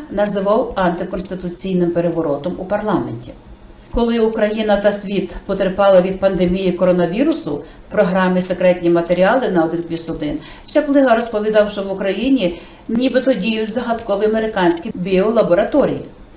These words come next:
Він казав, що американці не лише використовують українців для експериментів, а й поширюють вірус в Україні. І переконував, що українцям потрібна саме російська вакцина,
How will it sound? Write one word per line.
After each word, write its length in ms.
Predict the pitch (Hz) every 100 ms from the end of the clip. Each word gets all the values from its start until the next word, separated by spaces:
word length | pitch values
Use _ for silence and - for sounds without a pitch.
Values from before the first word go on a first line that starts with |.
| - -
Він 200 | 180 247
казав, 360 | 262 262 269 262
що 140 | -
американці 840 | 240 233 226 226 208 214 - 285 254
не 140 | 247
лише 420 | 254 226 - 320 370
використовують 720 | - 214 208 - 202 202 196
українців 520 | 196 202 190 170 175
для 80 | 175
експериментів, 720 | 170 - 208 196 151 - - - -
а 100 | 190
й 60 |
поширюють 800 | 175 202 - 190 185 190 214 214 196
вірус 420 | 262 349 147 143
в 60 |
Україні. 480 | 139 151 143 139 - - - - - - - -
І 80 | 349
переконував, 800 | 349 311 302 247 285 311 214 185
що 220 | - 220
українцям 680 | - 226 214 214 285 - 220 196
потрібна 460 | 190 214 247 226
саме 340 | - 233 254 214
російська 680 | 190 - 269 403 415 -
вакцина, 580 | 196 170 - 170 156 165